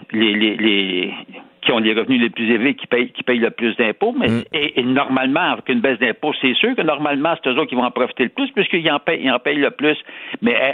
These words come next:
Speaker 1: est-ce, est-ce si prioritaire que les gens qui gagnent cent mille et plus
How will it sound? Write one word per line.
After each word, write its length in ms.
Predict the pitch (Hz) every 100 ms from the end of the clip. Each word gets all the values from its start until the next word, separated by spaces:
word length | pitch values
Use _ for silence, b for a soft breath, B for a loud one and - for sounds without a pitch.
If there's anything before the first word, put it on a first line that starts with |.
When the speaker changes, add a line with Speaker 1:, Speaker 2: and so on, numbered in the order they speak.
| -
Speaker 1:
est-ce, 260 | 147 - -
est-ce 1040 | 151 - 170 170 - 156 185 180 - 156 139 -
si 80 | 214
prioritaire 800 | 156 156 143 135 175 180 262 220 B B B B B -
que 80 | 143
les 220 | 143 147
gens 180 | 185 208
qui 140 | -
gagnent 220 | 127 160 147
cent 160 | 151 143
mille 220 | 175 175
et 100 | 139
plus 320 | - 170 202